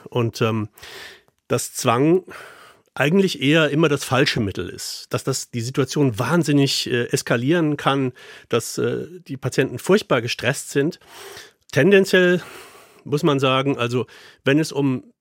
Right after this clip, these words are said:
Selbst- oder Fremdschutz geht, also wenn der Patient sagt, äh, will sich jetzt umbringen oder er bedroht andere Leute,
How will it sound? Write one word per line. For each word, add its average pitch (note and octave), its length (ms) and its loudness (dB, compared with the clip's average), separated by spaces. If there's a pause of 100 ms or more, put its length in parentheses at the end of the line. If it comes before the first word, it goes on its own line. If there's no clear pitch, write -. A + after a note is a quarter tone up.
(100)
Selbst- D#3 380 -2
oder C#3+ 140 -2
Fremdschutz B2 560 -4
geht, - 320 -16
also A2+ 260 -4 (360)
wenn A2+ 100 0
der A2+ 80 0
Patient B2+ 480 -2
sagt, B2 340 -4
äh, A2+ 240 -6
will A#2+ 120 -4
sich A#2 100 -8
jetzt A2+ 100 -10
umbringen G#2+ 580 0
oder G#2 360 -6 (240)
er A2+ 140 0
bedroht B2+ 500 0
andere B2 380 2
Leute, F#2+ 420 -6